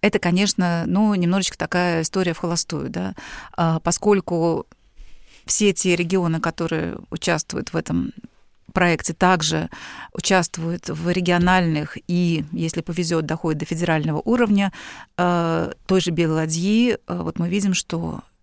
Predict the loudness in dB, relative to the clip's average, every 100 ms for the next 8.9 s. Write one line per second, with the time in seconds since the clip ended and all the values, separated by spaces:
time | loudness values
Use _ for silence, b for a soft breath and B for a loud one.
0 | _ 0 2 2 0 0 0 0 0 0
1 | -2 -2 0 0 2 2 2 0 -4 0
2 | 2 4 2 0 -4 0 0 0 -2 -6
3 | -6 -2 0 0 0 -2 -2 -2 -2 -2
4 | 0 0 0 -4 B B B B B -6
5 | 0 2 2 2 0 0 0 -2 -4 -2
6 | 0 0 -2 -2 0 0 0 -2 0 0
7 | 0 -4 B B B B B 2 2 2
8 | 2 2 4 4 4 2 2 2